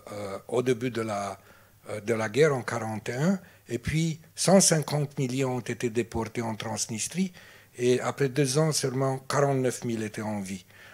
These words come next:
Alors, on ne peut pas vraiment dire qu'il, qu'il, euh, qu'il a protégé les Juifs. Ce qu'on peut dire est que, après Stalingrad, et spécialement après Stalingrad, premièrement, il a refusé la déportation des Juifs de,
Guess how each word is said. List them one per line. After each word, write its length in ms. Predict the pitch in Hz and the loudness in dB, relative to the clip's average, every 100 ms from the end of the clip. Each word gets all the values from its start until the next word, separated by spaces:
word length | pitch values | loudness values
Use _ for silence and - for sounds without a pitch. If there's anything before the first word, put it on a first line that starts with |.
| - | -12
Alors, 220 | 107 123 131 | -4 -2 -2
on 40 | |
ne 40 | |
peut 160 | 123 160 | 0 0
pas 180 | 160 170 | 4 4
vraiment 380 | 147 143 139 131 | 6 2 2 -2
dire 300 | 120 131 123 | 0 0 0
qu'il, 300 | 120 110 107 | -4 -6 -8
qu'il, 360 | - 113 110 | -8 -6 -4
euh, 220 | 107 104 95 - - - - - | -4 -6 -10 -16 -20 -20 -20 -12
qu'il 240 | - 120 | -6 -2
a 200 | 113 110 - | 0 0 2
protégé 500 | 127 113 120 110 117 | 0 2 0 0 2
les 160 | 117 | 0
Juifs. 260 | 107 160 196 | 2 2 2
Ce 140 | - | 0
qu'on 220 | 156 147 123 | -2 -2 0
peut 240 | - 123 113 | 2 2 4
dire 300 | 160 214 196 | 6 6 6
est 160 | 139 135 | 4 0
que, 320 | - 127 123 113 - - - _ _ _ _ | 0 2 2 0 -14 -20 -20 _ _ _ _
après 340 | 117 - 170 | -6 2 4
Stalingrad, 720 | 170 - 160 147 123 131 131 | 4 4 2 2 2 2 2
et 60 | 120 | 0
spécialement 720 | - - 123 - 120 120 120 | -4 -2 -2 -2 -2 -2 -4
après 240 | 117 113 101 | -4 -4 -4
Stalingrad, 720 | - 113 110 117 147 190 156 - - _ - | -4 -6 -6 -2 2 2 -2 -14 -20 _ 0
premièrement, 480 | 175 170 151 135 131 | 6 8 8 8 6
il 160 | 123 | 6
a 80 | 131 | 8
refusé 540 | 139 151 - 151 131 135 | 8 8 4 2 4 6
la 160 | 123 | 6
déportation 720 | 120 123 120 - 123 - 131 120 | 4 2 -2 0 -2 0 0 0
des 180 | 113 | 0
Juifs 380 | 104 113 120 107 | 0 0 -2 -2
de, 300 | 107 107 101 | -2 0 -2